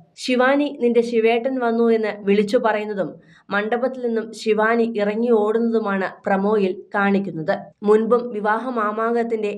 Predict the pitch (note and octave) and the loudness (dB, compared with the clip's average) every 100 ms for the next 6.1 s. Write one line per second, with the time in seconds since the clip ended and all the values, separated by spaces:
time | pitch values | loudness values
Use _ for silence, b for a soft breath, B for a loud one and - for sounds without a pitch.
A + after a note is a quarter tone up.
0 | G#3 G3+ A#3+ A#3 A3+ G#3+ G#3+ G#3 F3+ F#3 | -8 -4 -4 0 0 0 -2 0 2 2
1 | G3+ A3 A3+ G#3 G#3+ G#3+ A3+ G#3+ A3 G#3+ | 0 -2 -2 -2 -4 -2 -2 0 -2 -2
2 | G3+ G3 F3+ E3+ A#3 B B B B - | -2 -4 -4 -6 -8 B B B B -2
3 | C4+ B3+ C4 D4 C#4+ C4+ B3+ A#3 A3+ A#3 | 0 2 2 2 2 2 0 0 0 0
4 | C4+ A#3 A3+ A#3 A#3 A3+ A3 G#3 G#3 G#3 | -2 -4 -4 -4 -2 0 -2 -2 0 0
5 | G#3+ A3+ - A#3 A3+ G#3 A3+ A3+ A3 A3 | 0 -6 -4 -4 -2 0 2 2 2 0